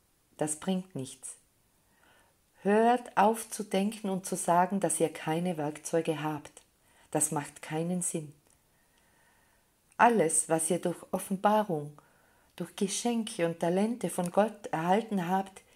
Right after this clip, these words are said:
ist ein Werkzeug. Gott hat etwas getan oder gegeben.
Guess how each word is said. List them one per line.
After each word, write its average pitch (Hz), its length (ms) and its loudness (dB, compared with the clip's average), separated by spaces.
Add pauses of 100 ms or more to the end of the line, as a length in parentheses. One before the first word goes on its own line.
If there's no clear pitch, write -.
(140)
ist - 400 -4
ein 214 320 -2
Werkzeug. 180 640 -4 (1500)
Gott 269 360 2
hat 254 220 -4
etwas 220 380 -2
getan 254 580 -2
oder 240 160 -2
gegeben. 226 640 -2